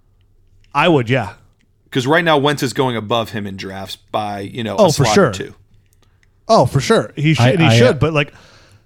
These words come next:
Speaker 3: I have Goff ranked ahead of him as well. I just,
Speaker 2: Okay.
Speaker 3: I,
Speaker 1: Yeah.
Speaker 3: he's, he's a more stable player in my opinion.
Speaker 2: Then
Speaker 3: There,
Speaker 2: let's,
Speaker 3: there's
Speaker 2: let's move
Speaker 3: just
Speaker 2: to Goff
Speaker 3: way
Speaker 2: then.
Speaker 3: less of an injury. Yeah.
Speaker 2: Who, who's slightly
Speaker 1: Let's
Speaker 2: higher.
Speaker 1: move to Goff 'cause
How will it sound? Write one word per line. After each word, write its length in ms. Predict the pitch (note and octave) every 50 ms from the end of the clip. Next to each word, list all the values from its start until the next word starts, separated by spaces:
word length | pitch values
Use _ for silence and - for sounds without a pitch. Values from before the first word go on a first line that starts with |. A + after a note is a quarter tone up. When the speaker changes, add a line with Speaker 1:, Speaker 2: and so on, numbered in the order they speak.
| _ _ _ _ _ _ _ _ _ _ -
Speaker 3:
I 80 | C#3 C3+
have 140 | B2 G2+
Goff 260 | E2+ - G2 F#2+ F2 -
ranked 240 | F#2 F2 E2+ D#2+ -
ahead 220 | E2 D#2 E2 D#2
of 80 | D2+ C#2+
him 180 | D2+ D2+ D2+
as 100 | D2+ D2
well. 300 | E2 D2 C#2+ D2 - - _ -
I 120 | G#2+ A#2
just, 160 | B2+ C#3+ A#2+ -
Speaker 2:
Okay. 300 | D#3 C#3+ C3 C3 C3 C3+
Speaker 3:
I, 40 | -
Speaker 1:
Yeah. 120 | F3 D3+ C3+
Speaker 3:
he's, 280 | C#3 B2 A#2 A#2 -
he's 160 | D#3 D#3 C3
a 40 | C#3
more 180 | C#3+ C#3+ C3 A#2
stable 360 | - - C#3 B2 G#2+ F#2 E2
player 320 | - F#2 F2+ F2+ F2 D#2+
in 60 | D#2+ D2+
my 120 | D2+ C#2+
opinion. 320 | C#2 - - D#2 C#2+ D2 D2+
Speaker 2:
Then 100 | E3+ F3+
Speaker 3:
There, 80 | G3+ A3+
Speaker 2:
let's, 120 | - -
Speaker 3:
there's 100 | - F3+ G#3+ A#3+
Speaker 2:
let's 80 | -
move 100 | A3 A3+
Speaker 3:
just 100 | A3 F#3+
Speaker 2:
to 60 | F#3+ F3
Goff 260 | E3 E3+ D#3+ D3+ -
Speaker 3:
way 100 | A2 A2+
Speaker 2:
then. 120 | A2+ G#2+ E2+
Speaker 3:
less 160 | E2 E2 -
of 80 | D#2+
an 60 | D#2+ D#2+
injury. 260 | D#2+ D#2 D2+ D#2+ E2 -
Yeah. 180 | - F#2 E2+ D#2 -
Speaker 2:
Who, 160 | - D3+ D3+ D#3+
who's 240 | - C3 D3 D3 - -
slightly 300 | - D3+ D#3 D#3+ - -
Speaker 1:
Let's 100 | D#3+ C#3
Speaker 2:
higher. 120 | - - -
Speaker 1:
move 80 | -
to 60 | -
Goff 200 | D3+ D3 C3+ C3
'cause 160 | C3 F3 -